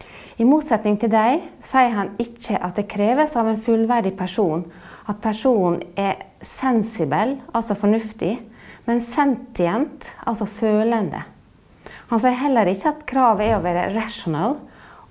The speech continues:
og kunne tenke rasjonelt, men relational og ha forhold til andre. Å gi personsentrert omse-, omsorg er å legge vekt på hva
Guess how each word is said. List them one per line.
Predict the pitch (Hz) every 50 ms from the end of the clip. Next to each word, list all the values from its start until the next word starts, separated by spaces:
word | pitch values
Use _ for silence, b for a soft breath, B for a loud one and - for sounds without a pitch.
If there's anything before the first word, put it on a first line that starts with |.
| B
og | 208 208 202
kunne | - 214 214 208 208 208
tenke | 208 220 214 220 214 220 - 240
rasjonelt, | 202 175 - - 214 208 196 190 233 302 302 - - - - B B B B B B B
men | 220 220 220
relational | 214 226 247 254 277 269 247 226 220 - - 180 160 151 165 196 262 311 B B B B B B B
og | B 214
ha | 214 214
forhold | 208 214 220 220 226 240 233 240
til | 214 180 170
andre. | 165 175 185 170 170 - - - - - _ _ _ _ _ _ _ _ - - - _ B B B B B B B B B B B B B B B B B
Å | B 220 240
gi | 247 254 254
personsentrert | 262 277 269 - 339 349 330 330 - 233 214 220 208 208 214
omse-, | 226 254 285 294 - - 220 185 - - - - -
omsorg | 220 247 262 254 - - 190 185 185 190 - -
er | 254 254
å | 233 214
legge | 214 202 214 233
vekt | 226 262 262 240 - - -
på | - 196 180
hva | 185 - 240